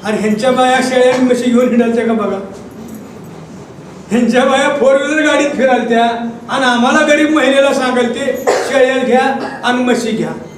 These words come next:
का बरं? आम्हीच ना, आम्हीच काय हा व्यवसाय करावा का? आणि आम्हाला चांगला व्यवसाय सा-, सांगा, त्याचं मार्गदर्शन करा. आणि आम्हाला बचत गटाला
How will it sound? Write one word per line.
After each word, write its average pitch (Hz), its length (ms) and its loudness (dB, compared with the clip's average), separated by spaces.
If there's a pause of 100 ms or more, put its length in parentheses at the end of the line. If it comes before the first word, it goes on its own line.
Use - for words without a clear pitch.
(580)
का 233 180 2
बरं? 247 100 4
आम्हीच 254 400 0
ना, 233 60 4
आम्हीच 233 440 0
काय 277 260 2
हा 247 180 0
व्यवसाय 233 380 0
करावा 220 280 -2
का? 214 320 -6 (500)
आणि 208 140 -4
आम्हाला 220 240 2
चांगला 226 300 0
व्यवसाय 240 380 2
सा-, 214 240 -6
सांगा, 160 460 -10 (320)
त्याचं 190 240 -6
मार्गदर्शन 196 680 0
करा. 196 380 -2 (300)
आणि 196 160 -6
आम्हाला 185 560 -4
बचत 240 220 0
गटाला 190 680 -2